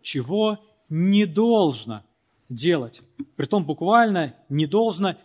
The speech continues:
это по их мнению, по их учению, по их преданиях, а не по закону Божьему. И вот на их возмущение Христос напоминает им историю царя Давида, описанную в книге,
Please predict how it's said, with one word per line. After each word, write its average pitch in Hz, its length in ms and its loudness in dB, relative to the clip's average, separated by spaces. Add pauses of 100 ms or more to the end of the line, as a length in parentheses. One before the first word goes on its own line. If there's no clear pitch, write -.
(100)
это 170 240 -4
по 175 300 -2
их 202 420 0 (240)
мнению, 160 640 -2 (280)
по 165 100 0
их 214 240 0
учению, 214 460 0
по 160 220 -2
их 202 260 -4
преданиях, 147 640 -6 (400)
а 175 300 -4
не 156 440 -6
по 175 360 -8
закону 135 680 -6 (480)
Божьему. 113 640 -8 (880)
И 233 40 4
вот 294 200 4
на 220 140 4
их 240 200 2
возмущение 208 600 0
Христос 233 440 -4
напоминает 185 800 -4
им 214 200 -2 (200)
историю 151 680 0 (120)
царя 135 320 -4
Давида, 180 360 -4
описанную 170 500 -6 (300)
в - 100 -20
книге, 180 720 0